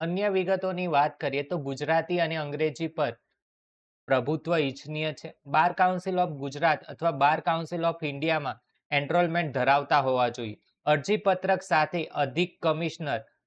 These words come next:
કમિશનર ગ્રામ વિકાસની કચેરી ગાંધીનગર નામનો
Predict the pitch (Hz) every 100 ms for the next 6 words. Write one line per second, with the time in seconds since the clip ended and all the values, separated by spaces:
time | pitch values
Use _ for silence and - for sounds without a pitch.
0 | - 156 170 165 175 180 170 123 139 151
1 | 175 175 180 175 170 175 170 160 175 170
2 | 165 139 131 131 185 196 180 185 165 160
3 | 156 143 113